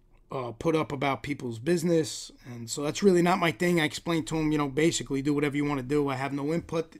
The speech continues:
I, I did, um, I did give him two recommendations. I just let him know that the, uh, that nonsense nickname, uh, never existed. It's not true. And I also, um,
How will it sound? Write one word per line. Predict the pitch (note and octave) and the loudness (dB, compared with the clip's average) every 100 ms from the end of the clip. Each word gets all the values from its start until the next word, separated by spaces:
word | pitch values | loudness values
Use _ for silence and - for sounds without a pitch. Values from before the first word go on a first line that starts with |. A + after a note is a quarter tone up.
| - | -14
I, | C3+ - | -12 -8
I | C#3+ | -8
did, | C3+ D#3 C#3 D3+ | -6 -6 -6 -6
um, | C#3 C3 B2 A2+ _ _ _ - _ _ _ - | -6 -6 -8 -12 _ _ _ -20 _ _ _ -10
I | |
did | C3 D3+ C#3+ | -8 -8 -6
give | D3 | -8
him | C#3 | -4
two | - B3 | 2 6
recommendations. | G#3 E3 E3 D3+ D3 D3+ E3+ D#3+ - - - - - - - - | 6 4 -2 -2 0 0 -2 -4 -6 -14 -16 -16 -20 -20 -20 -8
I | D3 | -4
just | D3 B2 | -2 -2
let | C#3+ C#3 | -2 0
him | D3 | 0
know | D3 C#3+ | 0 0
that | C#3 C3+ | -2 -4
the, | D3+ C3+ C3 | -4 -2 -2
uh, | B2+ A#2 - - _ _ - | -4 -6 -12 -20 _ _ -6
that | C#3 | -4
nonsense | D3+ D3 C3+ - C#3+ C3 - | 0 0 2 0 -2 -2 0
nickname, | D3 D#3+ D3+ C#3+ C#3 C#3 C3+ - _ _ _ _ _ C#3+ | 2 2 2 2 2 0 -4 -12 _ _ _ _ _ -14
uh, | A#2+ | -6
never | C3+ D3 C#3 | -2 0 0
existed. | C3 B2+ C3+ - C#3 C3 - - | -2 -4 -6 -4 -4 -6 -12 -16
It's | D#3 A#2+ - | -14 -14 -10
not | C#3 B2 C3 _ _ _ _ | -8 -6 -8 _ _ _ _
true. | - D3 C#3+ C#3 - _ _ _ _ | -10 -4 -2 -2 -6 _ _ _ _
And | D#3 B2+ | -8 -4
I | C3 C3+ | -2 -2
also, | C3 - C#3+ B2+ B2+ B2+ | -4 -6 -6 -6 -6 -6
um, | B2 A#2+ A2+ A2 | -6 -6 -6 -8